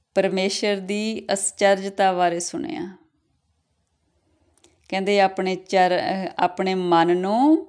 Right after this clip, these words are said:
ਪਰਮੇਸ਼ਰ ਦੇ ਚਰਨਾਂ ਵਿੱਚ ਜੋੜੀਏ। ਜਦੋਂ ਤੋਂ ਕਹਿੰਦੇ ਸੰਤ ਜਨਾਂ ਨਾਲ ਮਿਲਾਪ ਹੁੰਦਾ, ਫਿਰ ਸੰਤ ਜਨ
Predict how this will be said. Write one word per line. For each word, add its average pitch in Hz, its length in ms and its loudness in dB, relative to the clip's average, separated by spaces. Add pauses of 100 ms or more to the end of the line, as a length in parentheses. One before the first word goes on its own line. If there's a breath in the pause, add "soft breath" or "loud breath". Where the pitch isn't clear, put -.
(140)
ਪਰਮੇਸ਼ਰ 185 580 -2
ਦੇ 202 300 -2
ਚਰਨਾਂ 202 560 -4
ਵਿੱਚ 190 240 -10
ਜੋੜੀਏ। 165 480 -10 (1600)
ਜਦੋਂ 180 280 -2
ਤੋਂ 196 160 -4
ਕਹਿੰਦੇ 208 640 -2
ਸੰਤ 175 420 -2
ਜਨਾਂ 180 300 -2
ਨਾਲ 170 260 0
ਮਿਲਾਪ 165 540 -2
ਹੁੰਦਾ, 170 440 -2
ਫਿਰ 208 220 -8
ਸੰਤ 170 440 -4
ਜਨ 175 520 -4